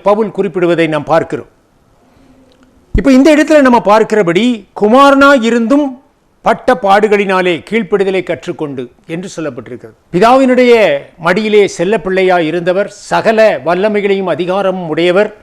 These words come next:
அவர் இந்த உலகத்திலே மனுஷனாய் பிரவேசித்த போது, ஒரு ரோல் மாடலாக, ஒரு முன்மாதிரியான ஒரு வாழ்க்கையை அவர் வாழ்ந்து காண்பித்து,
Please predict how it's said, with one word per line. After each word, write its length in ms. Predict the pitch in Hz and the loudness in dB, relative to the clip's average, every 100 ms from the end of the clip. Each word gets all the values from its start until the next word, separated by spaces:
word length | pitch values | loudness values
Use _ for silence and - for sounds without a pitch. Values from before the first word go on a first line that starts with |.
| _ _ _ _ _ _ _ _ _ _ _ _ _ _ | _ _ _ _ _ _ _ _ _ _ _ _ _ _
அவர் 600 | 156 220 277 220 170 _ _ | -2 4 4 4 -2 _ _
இந்த 260 | 175 190 175 | -6 -2 0
உலகத்திலே 480 | 190 233 247 240 233 | 0 -2 -2 -2 -2
மனுஷனாய் 520 | 175 175 190 185 180 | -4 -8 -6 -6 -4
பிரவேசித்த 560 | 156 165 165 185 147 | -4 -4 -6 -8 -8
போது, 440 | 135 160 165 214 170 _ _ _ _ _ _ _ - | -6 -4 -4 -6 -14 _ _ _ _ _ _ _ 0
ஒரு 400 | 196 233 196 156 143 | 2 4 0 -2 -2
ரோல் 420 | 180 269 277 233 | 2 4 4 0
மாடலாக, 640 | 202 208 190 180 156 147 113 _ _ _ - | 0 2 2 0 -2 -6 -8 _ _ _ -6
ஒரு 200 | 170 180 | -2 0
முன்மாதிரியான 920 | 190 262 247 233 208 196 196 196 196 | 0 -2 -2 -2 -4 -2 0 0 0
ஒரு 160 | 175 160 | -2 -2
வாழ்க்கையை 720 | 160 208 214 - 208 196 233 | 0 0 -2 -4 -2 0 -2
அவர் 180 | 156 170 | -4 -4
வாழ்ந்து 520 | 147 165 214 214 220 | -2 -2 -2 -2 -6
காண்பித்து, 800 | 170 170 190 185 185 - 269 | -4 -4 -4 -6 -8 -6 -6